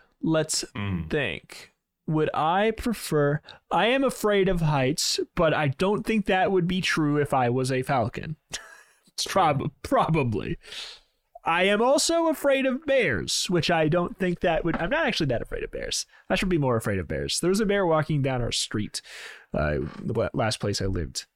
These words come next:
Speaker 1: and he was just cute. Let's go be a
Speaker 2: Hmm.
Speaker 1: falcon on page eight, though.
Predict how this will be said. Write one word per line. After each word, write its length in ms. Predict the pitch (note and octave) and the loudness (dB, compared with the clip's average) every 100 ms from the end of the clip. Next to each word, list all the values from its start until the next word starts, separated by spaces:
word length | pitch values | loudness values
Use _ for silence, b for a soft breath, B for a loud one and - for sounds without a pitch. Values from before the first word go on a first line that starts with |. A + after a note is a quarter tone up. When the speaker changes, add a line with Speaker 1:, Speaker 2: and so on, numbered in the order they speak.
| _ | _
Speaker 1:
and 220 | - A#2 | -2 0
he 80 | F3 | 2
was 160 | A3 | 0
just 180 | B3 - | -2 -4
cute. 300 | - D#3+ - - _ - B B B B - | -2 -2 -2 -6 _ -20 B B B B 0
Let's 140 | A#3 | 0
go 300 | C#4+ D#4+ C#4+ | 4 2 2
be 120 | G4+ G3+ | 2 2
a 20 | |
Speaker 2:
Hmm. 60 | - | 2
Speaker 1:
falcon 440 | D3 C3 A#2 F2 - - - | 2 0 0 -4 -6 -18 -4
on 140 | D#3+ | -2
page 260 | C3+ B2 G2+ - | 0 0 -2 -4
eight, 220 | A2 - | -6 -6
though. 200 | A2+ G2+ | -4 -4